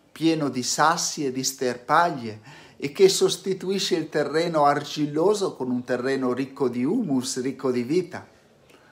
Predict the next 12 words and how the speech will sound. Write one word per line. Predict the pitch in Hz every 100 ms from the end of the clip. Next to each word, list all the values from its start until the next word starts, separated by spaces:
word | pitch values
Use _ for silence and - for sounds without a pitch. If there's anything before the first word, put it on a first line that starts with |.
| - - -
Lo | 127
so, | - 269
non | 156 151
è | 208
facile. | 208 190 185 175 - 95 - _ _ _ _ _ - - _
Chi | - 196
ha | 196
ricevuto | 208 208 196 233 196
una | 175 170
ferita | - 175 226 202 156
profonda | - 156 - 180 135 107 -
continua | 156 156 143 220 240 156 107